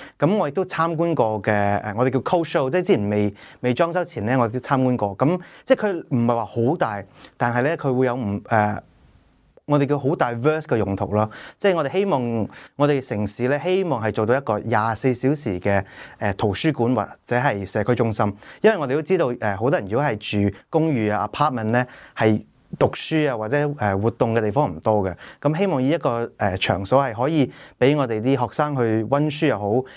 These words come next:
或者係如果有啲，呃，屋企人，屋企嘅啲家庭係希望想，呃，搞啲生日派對啊，佢哋係可以租呢啲場地去用嘅。咁我亦都係有同我哋職員講過話呢，我哋應該要將呢一啲嘅，呃，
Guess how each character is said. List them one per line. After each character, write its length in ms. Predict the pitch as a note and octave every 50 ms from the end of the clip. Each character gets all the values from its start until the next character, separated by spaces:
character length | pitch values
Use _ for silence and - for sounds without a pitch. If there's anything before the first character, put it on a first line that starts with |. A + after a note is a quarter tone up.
| - - -
或 160 | - B2+ B2+
者 140 | B2 - F3
係 400 | F3+ E3+ D3 A#2 G2+ F#2 G2 G2+
如 40 | G#2
果 160 | G#2+ A#2+ C#3+
有 140 | D3+ B2+ A#2+
啲， 360 | - - C3+ C3+ C#3+ C#3 A#2
呃， 180 | G2 F#2+ F2 D#3
屋 80 | D#3 -
企 60 | D#3
人， 140 | C#3 G#2 - - -
屋 60 | D#3 D3+
企 100 | - B2
嘅 260 | A#2 A#2 A#2+ G2+ E2+ - - - - _ -
啲 100 | E3+ D3
家 180 | - D3+ D3 D3
庭 220 | C#3+ A2 F2 D#2
係 180 | F2 A#2 A2+ -
希 160 | E3 F3+ F#3
望 320 | F3 D#3 A#2 G2+ G2+ G2
想， 320 | G2 - G#2+ A2+ C3 C#3+ C#3+ - - - - - - _
呃， 280 | - G#2+ G#2 G2 G2 G2+
搞 140 | - G#2
啲 580 | A2 B2 C#3 D3 D3+ D3 C#3+ C#3+ C#3+ C#3 C3+ -
生 180 | - - F3 D#3
日 60 | A#2 -
派 180 | - A#2+ A#2+ A#2+
對 220 | A#2+ A2 G#2+ G#2+
啊， 160 | G2+ G2+ G2 - - - _
佢 100 | - C#3+
哋 180 | C3+ C3 A2 G#2
係 80 | G#2+
可 60 | A2+ C#3+
以 80 | D3 B2
租 260 | - - D3+ C#3+ D3
呢 80 | D#3
啲 100 | D3 D3 C#3+
場 200 | - G2+ F2+ F2+
地 140 | F#2+ G2 G2+
去 60 | G2
用 160 | F#2 E2+ F2+
嘅。 120 | F2 F2 E2
咁 240 | - D3+ F3+ G3 G3 - - - - -
我 160 | - C#3+ D3
亦 20 | D3
都 200 | D3 F#3 G3+ F#3
係 140 | D#3 C3 A2+
有 200 | A2+ A2 A2+ B2
同 180 | - A2+ G2 G2+
我 80 | G#2
哋 80 | A2 G#2+
職 120 | - F3+
員 200 | D#3+ C#3 F#2+ G2
講 220 | F#2 G2 G#2 A2+ B2
過 100 | C3 A#2
話 140 | G#2 G2 G2
呢， 160 | G#2 A2 A2+ - - - - - _ _
我 120 | C3+ C3+ C#3+
哋 60 | C#3
應 240 | C3+ D#3 F3 F#3 F3
該 120 | F#3 F3
要 120 | D3+ B2+
將 320 | A#2+ - - D3 D3 D3+ D3+
呢 100 | C#3+ C#3
一 100 | C#3 C3+
啲 460 | C3+ - _ _ - C3 B2+ B2+ A#2+
嘅， 260 | A2+ A2+ G2 F#2+ F#2
呃， 300 | - - F2 E2+ - -